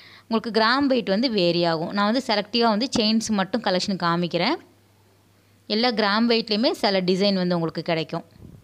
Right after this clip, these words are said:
இது வந்து அந்த சென்டர்ல ஸ்டோன் இருக்கக்கூடிய முகப்பு மாதிரி வச்சிருக்காங்க பாருங்களேன். கேரளா டிசைன் தான். ட்வென்டி கிராம்ல வந்து உங்களுக்கு கிடைக்குது. நல்லா பட்டையா இருக்கும்.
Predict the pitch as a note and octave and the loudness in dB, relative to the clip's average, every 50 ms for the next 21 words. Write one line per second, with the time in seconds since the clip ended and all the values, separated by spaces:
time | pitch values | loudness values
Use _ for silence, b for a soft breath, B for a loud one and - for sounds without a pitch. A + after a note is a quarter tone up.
0 | - - _ _ _ _ _ _ _ _ _ _ _ _ b b b b b b | -20 -20 _ _ _ _ _ _ _ _ _ _ _ _ b b b b b b
1 | b b b b b _ - A#3+ C#4 C4 C4 B3+ D#4+ D#4+ D4 A#3+ - A#3 G#3+ G#3+ | b b b b b _ -4 -2 0 0 2 2 2 2 2 0 0 0 0 0
2 | F#3+ B3 A#3 A#3+ A#3 - - A3 G#3 G#3 G#3+ G#3+ G#3+ G3 - F#3+ - G3 G3 G3 | 0 0 0 0 0 0 0 2 4 4 4 2 0 0 -2 -2 0 2 2 2
3 | F#3+ F#3+ F#3+ G3+ A3+ F3 - G3+ F#3 E3+ E3+ E3+ E3+ D#3+ - - - E3+ D#3+ D#3+ | 2 2 0 0 0 -2 0 0 0 0 2 2 0 0 -2 -4 -4 -4 -4 -4
4 | D#3+ D3 - D#3+ D#3+ D#3+ E3 F3 E3+ - F3+ F3 F3 F3+ F3+ F3+ E3+ E3 D#3 E3+ | -4 -2 -2 -2 -2 -2 -4 -4 -2 -2 -2 0 0 0 0 0 -2 0 0 -2
5 | E3 E3 D3+ E3 G3+ C#4+ F4+ - - - _ _ _ _ _ _ _ _ _ _ | -2 -2 0 0 0 0 0 -2 -6 -16 _ _ _ _ _ _ _ _ _ _
6 | _ _ _ _ _ b b b b b b b b b b b b - A3 A3 | _ _ _ _ _ b b b b b b b b b b b b 0 0 0
7 | G#3+ F#3 A#3+ A3+ F#3+ G3 F#3 F3+ F3+ F3 E3+ E3 E3 E3+ E3 E3 D#3+ D#3+ E3 D3+ | 2 2 0 0 0 0 0 0 0 0 0 -2 -2 -2 -2 -4 -4 -6 -6 -4
8 | - D#3+ D#3 D3+ D3+ D#3+ D3 D#3+ - - _ - - - _ _ _ _ _ - | -4 -4 -4 -4 -6 -8 -8 -8 -12 -12 _ -20 -20 -20 _ _ _ _ _ -12
9 | - F3 F3 - F3+ E3 - - F#3 F#3 F#3 E3+ D#3 - - E3 A3 C4+ F4 | -8 -8 -6 -4 -6 -6 -4 0 0 2 2 0 -2 -4 -6 -6 -6 -6 -6